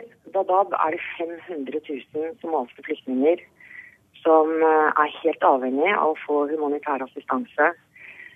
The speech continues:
Eh, så de har, må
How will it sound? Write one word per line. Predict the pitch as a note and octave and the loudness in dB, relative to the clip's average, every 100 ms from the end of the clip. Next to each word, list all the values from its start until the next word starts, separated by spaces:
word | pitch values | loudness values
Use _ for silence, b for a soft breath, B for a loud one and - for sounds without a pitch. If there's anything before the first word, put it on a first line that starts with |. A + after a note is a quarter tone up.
| B B | B B
Eh, | - F3 F3+ F3 F3+ F3 E3+ E3 D#3+ - - - _ _ _ - | 4 6 8 6 6 2 0 -2 -2 -4 -8 -16 _ _ _ 0
så | F#3+ G3 G#3 G3 - _ _ _ _ _ _ - | 6 10 8 6 0 _ _ _ _ _ _ -20
de | F3+ G3+ A3+ A3+ - | -16 -8 -4 -4 -6
har, | - - E3 F3 F#3+ - - - - _ _ - F3 | -6 2 4 4 2 -6 -20 -20 -20 _ _ -18 -10
må | F3+ E3+ | -2 4